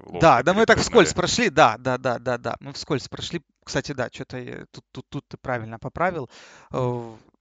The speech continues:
Speaker 2: ну, Челси, вот, кстати, вопрос по Челси, э, по поводу сразу, э, в-, наверное, вот тоже их комплектации.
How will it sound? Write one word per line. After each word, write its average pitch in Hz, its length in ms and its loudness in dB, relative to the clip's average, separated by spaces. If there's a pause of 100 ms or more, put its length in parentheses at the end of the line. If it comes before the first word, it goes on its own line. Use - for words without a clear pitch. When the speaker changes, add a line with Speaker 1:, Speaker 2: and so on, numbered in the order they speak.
(180)
Speaker 2:
ну, 151 380 -12
Челси, 240 520 0 (440)
вот, 165 140 -4
кстати, 220 260 6
вопрос 180 380 0
по 233 100 -4
Челси, 139 500 -2
э, 123 420 0
по 151 100 -8
поводу 180 340 -4
сразу, 147 840 -4
э, - 200 -20 (580)
в-, - 20 -16
наверное, 147 500 -2
вот 139 120 -6
тоже 143 240 -6
их 131 60 -8
комплектации. 165 720 -4